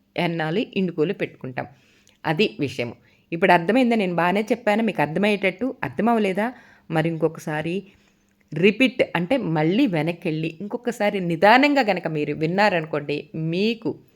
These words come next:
ఈ హెన్నా వల్ల ఉపయోగాలేంటి,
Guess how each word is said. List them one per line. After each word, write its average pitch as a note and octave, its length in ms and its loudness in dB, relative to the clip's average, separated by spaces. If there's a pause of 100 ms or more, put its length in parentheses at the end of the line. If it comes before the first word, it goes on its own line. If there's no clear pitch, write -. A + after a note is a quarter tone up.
(400)
ఈ A3 160 0 (440)
హెన్నా F#3+ 400 2
వల్ల D#3+ 460 2
ఉపయోగాలేంటి, F3+ 1200 2